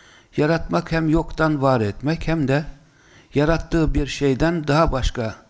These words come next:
varlıklar üretmek, değişik varlıklar oluşturmak anlamında da kullanılır.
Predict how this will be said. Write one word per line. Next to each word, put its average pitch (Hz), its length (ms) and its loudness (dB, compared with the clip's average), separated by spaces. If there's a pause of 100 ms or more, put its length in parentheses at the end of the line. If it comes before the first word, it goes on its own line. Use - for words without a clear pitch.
(600)
varlıklar 135 840 0 (340)
üretmek, 120 720 -2 (800)
değişik 139 640 -2
varlıklar 135 540 2
oluşturmak 117 1000 -2 (760)
anlamında 127 640 0
da 113 100 0
kullanılır. 101 840 -4